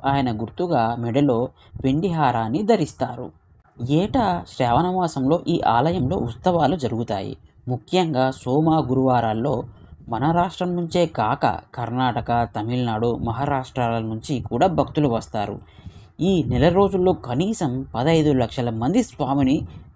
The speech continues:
దర్శించుకుంటారని అంచనా. శ్రావణ మాసంలో మూడో సోమవారం మరీ ప్రత్యేకమైనది. ఆ ఒక్క రోజునే సుమారు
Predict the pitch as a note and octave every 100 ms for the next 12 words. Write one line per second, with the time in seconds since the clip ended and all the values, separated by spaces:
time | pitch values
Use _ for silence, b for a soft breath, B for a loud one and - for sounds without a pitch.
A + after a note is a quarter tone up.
0 | - C3+ - C3 B2 B2+ A2+ A2+ A2+ D#3+
1 | - D3+ A#2+ A#2 G2 - _ _ - -
2 | C#3+ C3 E3+ A3+ B3+ B3+ B3 A3 D#3+ C#3+
3 | C#3+ D3 A2 A#2 D#3 G3+ G#3 - D#3 D3+
4 | C#3+ A2+ C3+ F3 A2+ C3+ A3 - G#3 -
5 | G3 F#3+ D#3+ C#3+ C3 A#2 A2 - B B
6 | C#3+ E3+ C#3+ A2+ - F#3+ G3 F#3 E3 G#3+
7 | C#3+ - D3+ F3+ A3 D#3+ C3+